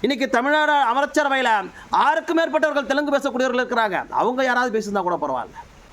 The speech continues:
ஆனால் தமிழ் குடியைச் சேர்ந்த திருச்சி சிவா பேசுறது தான்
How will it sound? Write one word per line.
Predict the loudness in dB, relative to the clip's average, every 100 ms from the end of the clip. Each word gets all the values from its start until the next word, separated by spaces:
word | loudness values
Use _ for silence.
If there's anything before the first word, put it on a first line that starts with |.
| -20 -20 -12 -2
ஆனால் | 0 2 2 -2 -10 -20 -20 -20 -20 -20 -8 -4
தமிழ் | -2 0
குடியைச் | 0 0 0
சேர்ந்த | 0 0 -2
திருச்சி | -2 -2 -2
சிவா | 0 2 2
பேசுறது | 0 0 0 2
தான் | 2 2 2 0 -4